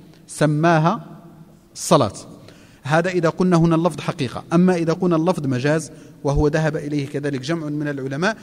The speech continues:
وهو أن عبر عن ذلك من باب التغليب. "إن قرآن الفجر كان مشهودا".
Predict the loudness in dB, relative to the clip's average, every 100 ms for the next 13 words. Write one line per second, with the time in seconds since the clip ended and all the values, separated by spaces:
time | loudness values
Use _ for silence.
0 | -14 -6 -2 -2 -2 -2 -4 -2 -2 -4
1 | -12 -20 -20 -10 0 0 2 0 0 0
2 | 0 0 0 -2 -2 -2 -4 -8 -18 -20
3 | -20 -20 -8 0 2 2 2 2 0 0
4 | 0 2 4 2 0 -14 -18 -18 -20 -20
5 | -20 -20 -20 _ -20 -20 _ -20 _ _
6 | _ _ _ _ _ _ 6 6 6 2
7 | 0 0 2 2 2 0 2 0 -4 -16
8 | -20 -20 -20 -20 -20 -20 -20 _ _ _
9 | _ _ _ _ _ -20 _ _ -2 0
10 | 2 0 2 2 2 0